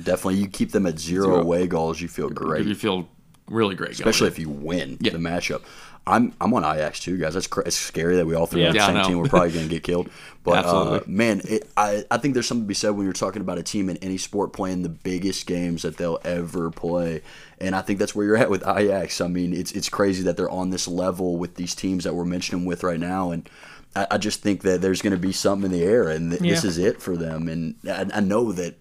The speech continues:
Speaker 1: the other teams are obviously gonna play hard and want it, but nobody's gonna want it more.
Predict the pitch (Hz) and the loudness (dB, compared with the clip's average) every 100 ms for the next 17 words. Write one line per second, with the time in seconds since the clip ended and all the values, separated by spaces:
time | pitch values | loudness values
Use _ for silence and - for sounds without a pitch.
0 | - 87 87 95 80 101 87 82 - 92 | -14 -2 0 0 0 -2 -2 -4 0 2
1 | 90 85 - 85 80 90 85 92 92 87 | 2 -2 -4 -4 -4 -4 0 2 2 0
2 | 76 80 87 92 82 82 85 87 101 95 | -4 -4 -2 -2 -4 -6 -6 -2 0 0
3 | 101 85 92 85 82 87 90 85 87 | -2 0 -2 0 0 -2 -2 -4 -4